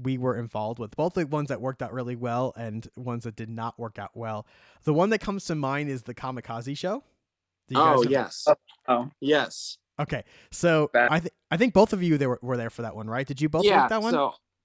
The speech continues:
Speaker 3: I think
Speaker 2: yeah,
Speaker 3: so.
Speaker 2: so I remember really, really, uh, organizing, uh, the show with you, Mike. Uh,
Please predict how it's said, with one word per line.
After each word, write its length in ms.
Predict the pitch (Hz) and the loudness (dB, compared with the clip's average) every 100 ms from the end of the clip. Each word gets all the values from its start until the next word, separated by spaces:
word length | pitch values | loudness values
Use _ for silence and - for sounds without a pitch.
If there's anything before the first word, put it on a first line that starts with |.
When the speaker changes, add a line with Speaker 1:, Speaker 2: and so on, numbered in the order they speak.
| _ | _
Speaker 3:
I 80 | 135 | 0
think 140 | 143 214 | 6 6
Speaker 2:
yeah, 80 | 220 | 8
Speaker 3:
so. 220 | 151 156 | 6 4
Speaker 2:
so 140 | 190 - - _ | -2 -6 -10 _
I 180 | 147 220 | 0 2
remember 640 | 262 233 208 185 170 151 - _ _ _ 151 | 0 -2 -2 2 2 2 -4 _ _ _ -20
really, 680 | 151 170 214 190 165 143 117 - | -2 0 0 -2 -4 -4 -10 -12
really, 600 | 143 175 160 143 127 95 | 0 2 2 0 0 0
uh, 260 | 120 117 - _ _ _ - | 0 0 -2 _ _ _ 2
organizing, 920 | 156 151 143 127 123 123 120 120 113 _ | 2 4 0 0 -2 -2 -2 -4 -6 _
uh, 280 | 117 113 110 117 | -2 0 0 0
the 100 | 123 | -4
show 180 | - 123 | 2 0
with 160 | 110 | 2
you, 100 | 117 | -2
Mike. 380 | 113 117 113 - _ | 0 0 0 -4 _
Uh, 320 | 120 110 110 | -4 -2 -2